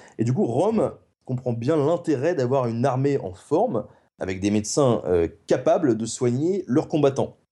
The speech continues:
On a du coup des médecins de guerre qui sont formés, qui ont des titres, euh, parfois d'officiers non combattants, hein, euh, mais qui, euh, souvent ont une place importante pendant la bataille et après.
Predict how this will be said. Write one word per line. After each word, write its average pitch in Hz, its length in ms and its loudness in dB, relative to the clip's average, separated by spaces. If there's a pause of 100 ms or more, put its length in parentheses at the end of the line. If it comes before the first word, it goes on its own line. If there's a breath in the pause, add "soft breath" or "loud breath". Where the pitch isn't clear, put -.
(420 soft breath)
On 90 100 -6
a 98 100 0
du 110 140 -4
coup 135 180 -4
des 113 120 4
médecins 101 380 0
de 87 80 -2
guerre 160 280 0
qui 123 100 -6
sont 123 140 -2
formés, 120 400 0
qui 110 160 0
ont 92 140 2
des 85 160 -4
titres, - 540 -2 (340 loud breath)
euh, 85 100 2
parfois 117 360 0
d'officiers 123 500 0
non 104 140 0
combattants, 143 520 0
hein, 214 120 -4 (440 soft breath)
euh, 87 240 2
mais 156 280 -2
qui, 202 260 -4
euh, 98 720 2
souvent 160 500 -2
ont 180 240 0
une 131 180 0
place 139 440 -4
importante 170 800 -2 (200)
pendant 208 300 2
la 165 80 2
bataille 139 640 -2 (140)
et 175 80 2
après. - 400 -2